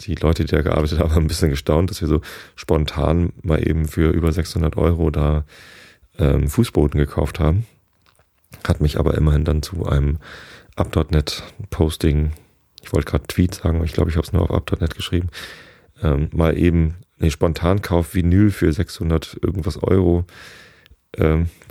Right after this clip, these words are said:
wo-, womit ich natürlich irgendwie suggerieren wollte oder irgendwie den Fehlschluss herbeiführen wollte, dass ich mir für über sechshundert Euro eine Schallplatte gekauft hätte oder mehrere,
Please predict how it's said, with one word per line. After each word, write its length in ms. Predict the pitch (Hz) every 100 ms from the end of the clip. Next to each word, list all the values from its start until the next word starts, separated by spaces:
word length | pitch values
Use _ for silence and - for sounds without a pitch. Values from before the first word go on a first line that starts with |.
| -
wo-, 300 | 92 82 -
womit 340 | - 76 87 -
ich 80 | 82
natürlich 360 | 78 85 80
irgendwie 200 | 82 85
suggerieren 540 | 82 90 87 92 101 85
wollte 320 | 87 80 82
oder 180 | - 73
irgendwie 400 | 76 76 76 73 - - - _ -
den 180 | 76
Fehlschluss 720 | 71 - 90 95 - 82 - -
herbeiführen 640 | 90 85 82 82 - 80 82
wollte, 220 | 82 -
dass 200 | 76 -
ich 100 | 78
mir 120 | 78
für 140 | -
über 200 | - 80
sechshundert 360 | 80 - 82 80
Euro 180 | 78 -
eine 160 | 73
Schallplatte 540 | 73 82 90 - - -
gekauft 400 | - - 85 -
hätte 160 | -
oder 140 | - -
mehrere, 440 | - 78 78 95